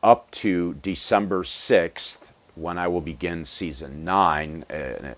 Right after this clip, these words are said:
and a study of the, of the Old Testament book of Deuteronomy. Today we're in paragraph number one of chapter thirty-three. "God hath appointed a day wherein he will judge the world in righteousness by Jesus Christ,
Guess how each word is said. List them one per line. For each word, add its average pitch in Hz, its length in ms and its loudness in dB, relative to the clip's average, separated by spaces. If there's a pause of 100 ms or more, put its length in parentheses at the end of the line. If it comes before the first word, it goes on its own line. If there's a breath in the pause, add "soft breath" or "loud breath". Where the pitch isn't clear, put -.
and 80 160 -8
a 69 40 -6
study 82 480 6
of 73 180 -6
the, 69 180 -8 (840 soft breath)
of 73 220 -8
the 76 220 -10
Old 113 200 8
Testament 80 540 -2
book - 320 -10 (260)
of 62 220 -14
Deuteronomy. 69 760 -2 (540 loud breath)
Today 127 240 10
we're 120 160 12
in 98 60 6
paragraph 92 500 8
number 87 220 0
one 80 220 0
of 76 100 -6
chapter 80 340 0
thirty-three. 73 720 -4 (320)
"God 101 220 12
hath 104 140 0
appointed 98 340 2
a 90 60 4
day 98 440 6 (220)
wherein 87 380 -2
he 85 120 -8
will 82 140 -4
judge 80 380 0
the - 80 -4
world 92 500 6
in 78 160 -8
righteousness 87 680 0
by 85 240 4
Jesus 78 440 -6
Christ, 92 540 2